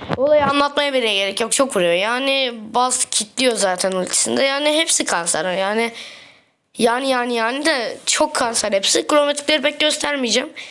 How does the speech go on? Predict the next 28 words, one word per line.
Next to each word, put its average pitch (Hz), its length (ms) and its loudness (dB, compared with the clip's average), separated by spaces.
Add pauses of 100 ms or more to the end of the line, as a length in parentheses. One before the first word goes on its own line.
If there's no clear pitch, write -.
(400)
Ama 302 420 2 (680)
en 277 480 0 (260)
gıcık 220 500 -2
olanı 214 520 2 (220)
bu, - 260 0
e, 185 220 -2
bu. 196 220 4
Yani 170 340 2
hiçbir 220 260 0
işe 220 160 2
yaramıyor 180 340 -2
çünkü. 170 360 -4 (480)
Ama 262 140 2
ben 277 60 0
yine, 285 460 0
yine 285 200 0
de, 294 280 0
ya, 254 240 0 (340)
ya 214 200 0
ben, 233 200 -4 (1300)
ben 262 180 0
yine 285 320 2
de 254 240 0
sevmiyorum 170 840 0
Colette - 600 -2
ama 165 140 -2
seviyorum 190 520 0
Colette'i. 151 540 -2